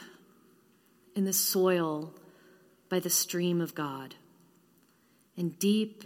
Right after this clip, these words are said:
in the soil of a community of faith, then we have a support system.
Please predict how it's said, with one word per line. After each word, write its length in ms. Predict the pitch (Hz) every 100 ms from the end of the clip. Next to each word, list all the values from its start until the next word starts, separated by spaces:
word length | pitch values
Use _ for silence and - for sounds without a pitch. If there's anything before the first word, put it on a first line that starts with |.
| -
in 100 | 185
the 80 | 175
soil 600 | - 185 190 190 185 175
of 100 | 151
a 40 |
community 560 | - 180 175 175 170 165
of 80 |
faith, 680 | - - 151 139 127 - - - _ _ _ _ _ _ _ _ -
then 600 | 165 185 180 165 147 143 - - - _ _ _ _ _ _
we 100 | 175
have 220 | 156 160 151
a 40 |
support 420 | 143 143 143 135
system. 480 | - 123 - 123